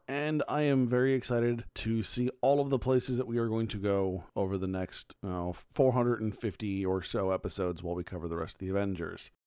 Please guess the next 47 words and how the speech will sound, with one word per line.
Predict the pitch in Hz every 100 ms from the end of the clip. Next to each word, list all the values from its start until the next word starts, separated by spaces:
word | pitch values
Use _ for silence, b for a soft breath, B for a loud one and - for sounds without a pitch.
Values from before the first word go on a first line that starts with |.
| _ -
Uh, | 120 110
who | 107
am | 98
I |
kidding? | 87 95 98
It's | 95
gonna | 135
be | 123
a |
lot | 113 107
more | 104
than | 98
that | 98 104
because | 98 90
there's | 87
a | 95
lot | 92
more | 90 87
side | 98 90
stuff | - 90 -
that | 85
I'm | 85
gonna | 80
throw | - 90 85
in | 78
here. | 82 82 -
But | - -
fifty | 160 135 147
episodes | 151 - 160 139
down, | 156 185 190 180 113
and | 113 110 107 107 110
I | 131 135
don't | 117 123 131
know | 135 127
how | 120 120
many | 117 113
more | 101 101
to | 98
go. | 101 98 80 71 - -
Taking | 202 220
a | 180
look | 143
at |
our | 98
cover | - 190 175 117
this | 95 101 -
week, | - 143 -